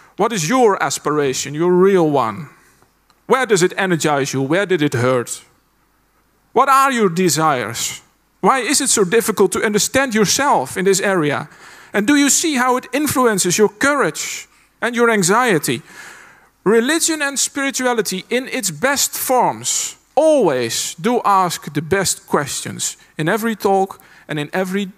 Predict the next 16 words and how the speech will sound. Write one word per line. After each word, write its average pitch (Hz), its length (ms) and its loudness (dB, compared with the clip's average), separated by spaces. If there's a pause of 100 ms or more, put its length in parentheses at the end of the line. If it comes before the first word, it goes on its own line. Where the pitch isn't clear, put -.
debate. 156 520 -2 (200)
Religion 170 400 0
and 156 100 -2
spirituality 165 580 -4
in 156 160 -6
its 151 120 -4
best 160 400 -2
forms. 123 560 -6 (460)
The 147 80 -4
questions - 1040 -4
of 139 160 -6
real 220 300 0
things - 640 -6 (800)
and 151 120 -4
real 190 200 2
people. 180 420 -4